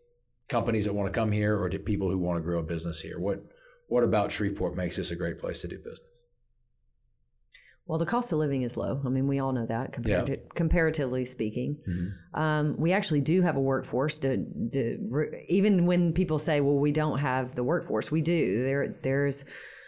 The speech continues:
Speaker 2: um,
Speaker 1: There's
Speaker 2: we,
Speaker 1: Bipsy, there's,
Speaker 2: we,
Speaker 1: uh,
Speaker 2: we have
Speaker 1: Susla.
Speaker 2: great, that's right. We have Bipsy, which is an amazing. We have Susla. We have, um,
Speaker 1: Tech, Barksdale,
Speaker 2: Tech,
Speaker 1: yeah.
Speaker 2: Bar-, Barksdale Air Force Base. We have L S U S.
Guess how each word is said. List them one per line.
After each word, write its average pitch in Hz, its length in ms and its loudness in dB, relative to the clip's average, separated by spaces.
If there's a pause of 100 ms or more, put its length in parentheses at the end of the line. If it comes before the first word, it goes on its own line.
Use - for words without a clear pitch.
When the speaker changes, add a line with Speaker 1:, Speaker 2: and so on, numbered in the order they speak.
(120)
Speaker 2:
um, 131 360 0
Speaker 1:
There's 117 180 2
Speaker 2:
we, 170 240 4
Speaker 1:
Bipsy, 95 320 2
there's, 90 500 -2
Speaker 2:
we, 196 200 4
Speaker 1:
uh, 190 80 2
Speaker 2:
we 190 180 6
have 180 200 6
Speaker 1:
Susla. 117 140 4
Speaker 2:
great, 180 440 4
that's 170 180 2
right. 147 180 2
We 151 140 4
have 143 120 4
Bipsy, 165 500 2 (120)
which 147 220 2
is 147 160 2
an 156 100 0
amazing. 139 480 2
We 147 140 2
have 139 160 2
Susla. 170 640 0
We 135 140 2
have, 135 500 2
um, 127 340 -2
Speaker 1:
Tech, 110 380 0
Barksdale, 165 640 4
Speaker 2:
Tech, 104 100 -2
Speaker 1:
yeah. 98 160 0
Speaker 2:
Bar-, 131 300 0
Barksdale 175 840 0
Air 165 140 0
Force 170 260 -2
Base. 165 360 0
We 143 160 2
have 127 300 0
L 113 140 2
S 123 180 -2
U 160 100 2
S. 175 320 0